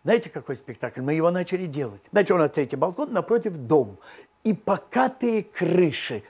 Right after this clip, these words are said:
такие львовские. И там окна. Мы все вылезали чертями, птицами, чем хочешь. И они вылетали, кричали, проваливались.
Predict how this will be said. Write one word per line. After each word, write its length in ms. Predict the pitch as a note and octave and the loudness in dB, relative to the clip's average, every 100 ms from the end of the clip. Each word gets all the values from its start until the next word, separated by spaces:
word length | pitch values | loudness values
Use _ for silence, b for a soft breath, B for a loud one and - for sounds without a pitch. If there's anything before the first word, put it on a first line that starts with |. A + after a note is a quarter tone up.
| _ | _
такие 400 | D3+ C#3+ A3+ F3 | -2 0 0 0
львовские. 800 | D#3+ A#2+ A2 C3+ - - - G2+ b - | 0 -4 -4 -4 -4 -12 -12 -16 b -12
И 60 | |
там 220 | D#3 A3+ - | 0 0 2
окна. 440 | - D3+ - A2 F#2+ B B | 2 2 2 -12 -16 B B
Мы 180 | C3+ F#3 | 0 0
все 320 | - - G3 | 0 4 6
вылезали 720 | F3+ G3+ G#3 D#3+ B2 F#3+ E3+ F#3 | 6 2 0 -2 2 2 2 -4
чертями, 920 | - F3 G3 D#3+ - F3+ G3 F#3 F#3 G3 | -4 2 2 0 2 4 4 2 -2 -4
птицами, 920 | - _ - G#3 F3+ - G3 G3 F3+ B B B B G3+ - _ | -6 _ -4 -2 -2 -2 0 0 -2 B B B B -12 -12 _
чем 400 | - E4+ E4 A#3 | 2 4 4 0
хочешь. 480 | - A#2+ - A#2 - B | -2 -4 -2 -10 -14 B
И 80 | F#3 | 4
они 200 | G#3+ G#3 | 6 6
вылетали, 720 | F#3 G3 - G#3 G#3+ G3+ G3 | 4 2 0 4 6 4 2
кричали, 880 | F3+ - E3+ G3+ - G3+ G#3+ G3+ G3 | -4 -4 -2 -2 2 4 6 4 2
проваливались. 1080 | F#3+ - F#3 E3+ F3+ A#3+ G#3+ G#3 A3 G#3 - | 0 2 2 4 4 4 4 4 4 2 -4